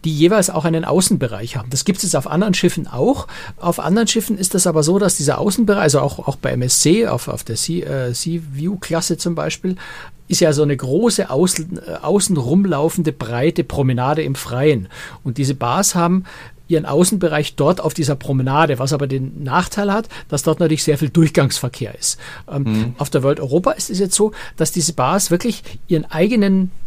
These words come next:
Speaker 1: wenn man so will, Balkon haben. Also es ist die Ebene, wo die Rettungsboote parallel hängen. Das heißt, zwischen diesen Rettungsbooten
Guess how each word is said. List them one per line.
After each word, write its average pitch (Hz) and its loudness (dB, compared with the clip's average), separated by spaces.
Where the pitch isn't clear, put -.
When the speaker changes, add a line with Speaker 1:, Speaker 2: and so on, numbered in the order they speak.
Speaker 1:
wenn 117 -4
man 127 -2
so 131 -2
will, 131 -2
Balkon 156 0
haben. 135 -2
Also 135 0
es 123 -2
ist 143 -6
die 135 -4
Ebene, 143 2
wo 131 -2
die 123 -2
Rettungsboote 127 -2
parallel 113 -6
hängen. 180 -4
Das 135 -4
heißt, 135 -2
zwischen 208 0
diesen 147 -2
Rettungsbooten 160 -2